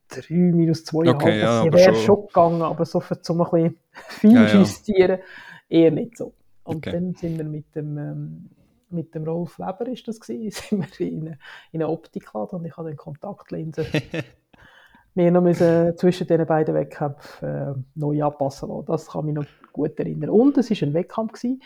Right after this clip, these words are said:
Speaker 1: da sind die Oststaaten noch dabei gewesen, also D D R,
Speaker 2: Mhm.
Speaker 1: und Bulgarien, Rumänien, der, der eiserne Vorhang ist noch voll drinnen gewesen.
Speaker 2: Mhm.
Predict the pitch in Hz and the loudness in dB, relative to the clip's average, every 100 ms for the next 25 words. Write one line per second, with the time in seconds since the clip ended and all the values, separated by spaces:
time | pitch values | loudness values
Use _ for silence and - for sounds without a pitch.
0 | - - - 175 180 - 202 214 - - | -20 -20 -10 -4 -4 -2 -4 -4 -6 -8
1 | - - - 156 151 151 165 165 - 151 | -8 -8 -10 -10 -10 -10 -12 -14 -14 -14
2 | 143 - 156 160 156 151 120 117 117 117 | -14 -8 -6 -4 -4 -4 -2 -2 -2 -4
3 | - 147 165 - 139 151 147 151 143 151 | -8 -12 -12 -10 -6 -4 -4 -4 -4 -4
4 | 156 165 165 160 156 151 143 139 139 170 | -2 -2 -2 -4 -6 -8 -8 -8 -6 -4
5 | 160 156 151 156 175 180 170 147 165 139 | -4 -4 -4 -4 -4 -4 -4 -6 -8 -4
6 | 165 170 156 165 185 - 202 214 _ _ | -4 -2 -4 -6 -8 -10 -14 -14 _ _
7 | _ 107 101 | _ -10 -10